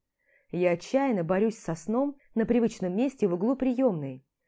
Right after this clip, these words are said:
Голоса из переговорной не утихают ни на минуту. Да сколько можно мусолить одну и ту же тему? За день, помимо основной работы – я успел очистить свой компьютер от личной информации, подготовить документы и памятки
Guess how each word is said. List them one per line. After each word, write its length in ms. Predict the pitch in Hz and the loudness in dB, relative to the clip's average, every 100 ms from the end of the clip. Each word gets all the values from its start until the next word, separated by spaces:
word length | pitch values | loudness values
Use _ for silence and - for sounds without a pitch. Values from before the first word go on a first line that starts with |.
| _ _ | _ _
Голоса 420 | 185 196 196 220 | 0 0 0 -2
из 100 | 196 | -2
переговорной 640 | - 190 185 190 285 269 190 | -2 -2 0 0 0 0 0
не 140 | 185 | 0
утихают 560 | 220 262 - 320 226 - | -2 -2 -2 0 0 0
ни 160 | 202 | 2
на 120 | 220 240 | 4 4
минуту. 580 | 262 294 277 - 139 - _ _ _ - | 4 4 2 -2 -6 -10 _ _ _ 2
Да 140 | 190 | 4
сколько 440 | 190 - 240 226 262 | 6 6 6 8 6
можно 400 | 320 311 185 202 | 8 6 6 4
мусолить 600 | 202 202 - 349 277 - | 4 2 4 4 4 2
одну 300 | 196 175 208 | 0 4 4
и 20 | |
ту 180 | 208 208 | 4 2
же 140 | 185 | 4
тему? 520 | 220 262 240 170 139 - _ _ _ _ | 2 2 2 2 -4 -10 _ _ _ _
За 300 | 208 185 277 | -2 4 6
день, 300 | 294 220 151 - - | 6 4 0 -10 -6
помимо 320 | - 240 240 208 | 2 4 6 4
основной 360 | - 247 240 | 2 2 2
работы – 600 | 208 226 254 226 156 127 _ _ - | 2 2 2 2 0 -8 _ _ -4
я 140 | 196 | 0
успел 320 | 190 - 302 311 | 0 2 0 0
очистить 500 | 311 302 294 262 202 | -2 -2 -2 -2 -4
свой 200 | - 214 | 0 0
компьютер 540 | 208 185 170 339 302 - | 0 -2 0 0 2 0
от 140 | 170 | -2
личной 320 | 190 277 - 277 | -2 -2 0 0
информации, 840 | 262 269 302 311 - - 139 123 _ _ - | 0 0 2 0 -2 -2 -4 -4 _ _ -6
подготовить 540 | 190 196 196 302 320 | -2 0 2 4 4
документы 640 | 247 294 330 285 196 175 - | 2 2 4 4 2 0 -4
и 160 | - 202 | -4 -4
памятки 640 | - 285 277 - - 151 | 0 2 2 0 -4 -10